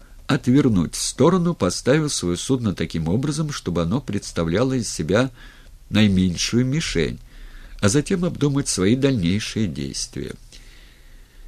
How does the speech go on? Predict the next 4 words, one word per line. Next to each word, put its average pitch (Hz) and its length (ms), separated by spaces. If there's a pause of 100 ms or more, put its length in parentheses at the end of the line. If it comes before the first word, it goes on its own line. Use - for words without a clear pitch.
(300)
Если 175 300
корабль 151 460 (120)
оказывался 98 760
английским, 87 840